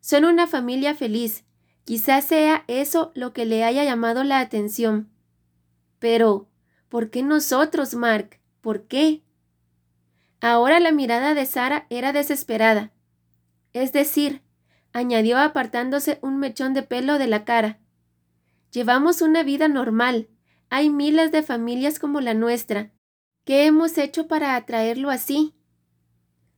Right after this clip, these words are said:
No tengo ni idea, Sara. Quizá le recuerden a alguien, a sus padres, por ejemplo, o tengan la familia que él habría querido tener. Los mirones suelen sentirse atraídos por lo que nunca han tenido,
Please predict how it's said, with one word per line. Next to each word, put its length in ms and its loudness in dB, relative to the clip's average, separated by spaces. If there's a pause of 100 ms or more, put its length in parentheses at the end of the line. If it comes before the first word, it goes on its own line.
(220)
No 120 -4
tengo 320 4
ni 200 2
idea, 360 0
Sara. 420 -2 (520)
Quizá 300 -2
le 140 4
recuerden 560 0
a 200 2
alguien, 380 -2 (220)
a 120 -2
sus 260 -4
padres, 460 0
por 160 -4
ejemplo, 560 -4 (600)
o 160 0
tengan 640 0
la 160 -4
familia 540 -2
que 220 -8
él 320 -2
habría 500 -2
querido 420 -2
tener. 460 0 (880)
Los 220 0
mirones 600 2
suelen 360 0
sentirse 560 -2
atraídos 640 -2
por 160 -8
lo 140 -4
que 120 -4
nunca 440 -2
han 140 -4
tenido, 520 -2